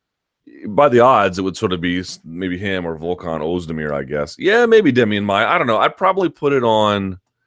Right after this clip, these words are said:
um, yeah, maybe. Him or, him, it's him or Cormier. Him or Cormier. That's a tough one.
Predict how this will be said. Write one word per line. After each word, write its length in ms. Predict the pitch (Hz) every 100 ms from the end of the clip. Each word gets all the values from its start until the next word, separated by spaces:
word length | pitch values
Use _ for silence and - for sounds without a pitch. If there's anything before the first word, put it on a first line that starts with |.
| _ _ _ _ _ _ _ _ _
um, 580 | 92 92 92 90 87 82 _ _ _ _ _ _ _ _ _ _ - _ _ _ _ _ _ _ _ _ _ _ _ _ _ _ _ _ _ _ _ _ _ _ _ _ _ _ _ _ _ _ _ _ _ _ _ _ - -
yeah, 200 | 90 135
maybe. 440 | 143 180 123 120 - _ _ _ _ _ _ _ _ _ _ _
Him 180 | 104 143
or, 60 | 120
him, 100 | 151
it's 180 | -
him 140 | 156 156
or 60 |
Cormier. 520 | 143 151 160 117 113 120 _ _ _ _ _ 113
Him 120 | 120
or 60 |
Cormier. 560 | 120 127 139 107 98 113 _ _ _ _ _ _ _ _ _ -
That's 120 | -
a 40 |
tough 260 | 117 135 135
one. 300 | 87 82